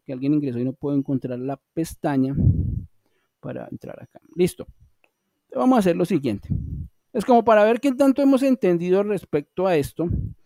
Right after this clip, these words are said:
a hacer un Kahoot pequeño. Ya con ustedes habíamos trabajado la parte de Kahoot.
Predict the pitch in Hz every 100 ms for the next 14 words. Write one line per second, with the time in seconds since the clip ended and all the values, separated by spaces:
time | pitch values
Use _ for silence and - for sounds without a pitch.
0 | _ _ _ 277 233 220 220 254 233 254
1 | - 220 285 269 - - - - - 208
2 | 247 247 294 240 220 220 240 175 185 233
3 | 208 147 151 175 - 135 120 147 147 165
4 | 233